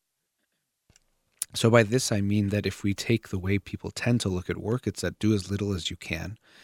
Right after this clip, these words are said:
and that's the best, and that's gonna make you feel the best. But if we take that same approach to the body, we see that the less you do, the weaker it becomes. The people with the strongest bodies,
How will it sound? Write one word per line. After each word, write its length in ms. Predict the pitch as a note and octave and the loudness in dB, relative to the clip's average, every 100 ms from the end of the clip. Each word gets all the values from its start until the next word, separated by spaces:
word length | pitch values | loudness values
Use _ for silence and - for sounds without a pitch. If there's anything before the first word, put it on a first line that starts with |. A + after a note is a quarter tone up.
| - - - | -20 -20 -14
and 160 | E2+ E2+ | -8 -4
that's 240 | E2 - | -4 -6
the 100 | F2 | -4
best, 360 | F2 D#2 - D#2 | -2 -2 -4 -6
and 120 | D2+ | -6
that's 160 | D2 | -6
gonna 180 | - E2 | -6 -8
make 360 | D#2 E2 E2 - | -8 -6 -6 -8
you 80 | E2 | -16
feel 360 | - D#2+ F2+ - | -12 -10 -10 -12
the 60 | |
best. 500 | F#2+ - - - - - - - - - - | -8 -8 -8 -12 -12 -20 -20 -20 -20 -16 0
But 100 | G#2+ | 2
if 80 | A#2+ | 2
we 60 | |
take 220 | - B2 | 2 0
that 160 | - G#2+ | 0 0
same 180 | - A2 | 0 0
approach 380 | F#2+ G#2 - - | 0 0 -2 -4
to 100 | G2 | -6
the 80 | |
body, 600 | E2 G2+ C3+ C3 - A2+ - _ - | -4 0 2 2 -2 -12 -16 _ -12
we 120 | F#2 | -10
see 200 | - - | -6 -4
that 160 | F#2 F2 | -4 -4
the 100 | E2+ | -2
less 340 | G2+ G#2 - | 0 0 -2
you 100 | E2+ | -8
do, 200 | D#2+ A#2 | 0 2
the 120 | A2+ F2+ | 2 0
weaker 420 | F2+ G2+ - F2 | -2 -4 -4 -8
it 120 | D#2+ | -6
becomes. 720 | F2+ - - A2 - - - _ _ _ _ _ | -8 -6 -4 -4 -4 -10 -12 _ _ _ _ _
The 100 | - | -10
people 300 | - C3 C#3 | -2 0 2
with 160 | A2+ F#2+ | 2 0
the 80 | - | -4
strongest 800 | - G2 G#2+ A2 F#2+ F2+ - - _ | -4 2 2 4 2 -2 -6 -10 _
bodies, 640 | F#2 F#2 A2+ G2 E2+ E2+ | -6 0 2 0 -4 -10